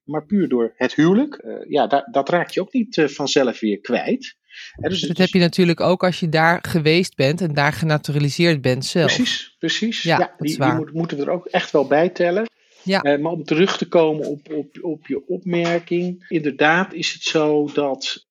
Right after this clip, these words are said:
Speaker 1: iedere citizen heeft een belastingaangifteverplichting. Maar de banken bijvoorbeeld, die hebben een ruimer begrip. Dat heet U S person. Dus je hebt, zeg maar,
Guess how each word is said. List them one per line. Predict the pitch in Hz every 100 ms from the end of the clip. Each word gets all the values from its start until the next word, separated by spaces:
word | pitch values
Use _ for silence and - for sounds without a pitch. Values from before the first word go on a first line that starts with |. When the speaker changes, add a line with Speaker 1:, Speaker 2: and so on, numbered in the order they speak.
| -
Speaker 1:
iedere | 208 226 190 143 113 98 - _ _
citizen | - - 226 220 - - 120
heeft | 123 151 139 135 -
een | 127 117
belastingaangifteverplichting. | 117 139 - - - 131 113 113 - _ - 131 160 202 208 202 196 - 175 - - 180 185 - 160 208 302 _ _ _ - - -
Maar | 131 135 160 175 - -
de | - - 123
banken | 113 170 233 - 131
bijvoorbeeld, | 117 - 113 151
die | 151
hebben | 151 151
een | 147 147 151 -
ruimer | 113 - 156 175 170 127
begrip. | 104 - 104 - - _ _ _ _ _
Dat | _ - 143
heet | 151 156 - 120 123
U | 160 139
S | -
person. | - 180 151 - - _ _ _ - - -
Dus | - 131 - - _ _ _ _ -
je | 127 131
hebt, | 143 143
zeg | - 139
maar, | 139 123 113 -